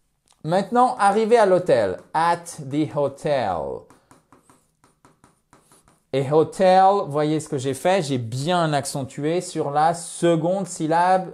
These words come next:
chers amis, hotel. For example, um, I have a reservation under the name of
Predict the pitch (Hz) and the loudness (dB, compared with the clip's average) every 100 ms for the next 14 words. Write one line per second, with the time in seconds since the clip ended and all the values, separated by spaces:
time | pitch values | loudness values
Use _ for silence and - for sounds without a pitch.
0 | - - 180 165 175 160 135 123 147 143 | -16 -8 -4 -2 -2 -4 -6 -2 -2 -2
1 | - 165 135 98 80 - 127 123 139 156 | 0 0 2 0 -2 -4 -2 -2 -2 -2
2 | 156 165 151 147 - _ - - - - | 2 4 2 0 -12 _ -20 -20 -18 0
3 | 156 147 143 139 - _ _ _ _ _ | 4 4 2 0 -10 _ _ _ _ _
4 | _ _ _ 156 165 175 170 165 160 147 | _ _ _ 0 4 4 4 4 2 0
5 | 143 156 202 202 202 185 165 156 151 139 | -2 0 -2 -2 -4 -4 -4 0 2 2
6 | 143 147 160 170 147 147 143 | 0 -4 -4 0 2 2 0